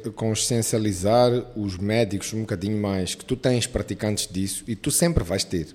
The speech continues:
Um médico nunca pode dizer, "Epá, eu não sei o que isso é, não estudo isso", porque, não, o médico tem que mudar a mentalidade, número um. Começar a prestar mais atenção a essas coisas, porque pessoas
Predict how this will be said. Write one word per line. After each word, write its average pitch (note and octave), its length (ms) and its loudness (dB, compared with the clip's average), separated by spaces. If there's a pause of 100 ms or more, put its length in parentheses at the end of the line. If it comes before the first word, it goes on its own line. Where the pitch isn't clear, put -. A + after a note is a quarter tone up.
Um D3+ 120 4
médico D#3+ 380 4
nunca D3+ 220 2
pode B2 220 2
dizer, A#2+ 220 2
"Epá, C3+ 340 2
eu D#3 100 0
não D#3 140 0
sei D3 280 0
o C3 40 -2
que C#3+ 120 -8
isso C#3 200 -2
é, C3 240 4
não C3 140 -2
estudo B2 400 -2
isso", B2+ 140 0
porque, F3+ 220 -6
não, C#3 140 -2
o C#3+ 40 -2
médico D3 300 0
tem D#3+ 140 2
que D3+ 100 -8
mudar A#2+ 380 4
a - 20 4
mentalidade, G2 680 -2
número G2+ 280 -2
um. F#2+ 120 -6 (580)
Começar D3+ 520 2
a D3+ 60 2
prestar D3+ 400 0
mais C#3 220 0
atenção A#2 400 -2
a - 20 2
essas A2+ 200 -4
coisas, F#2+ 260 -2
porque - 300 -4 (420)
pessoas D#3+ 540 4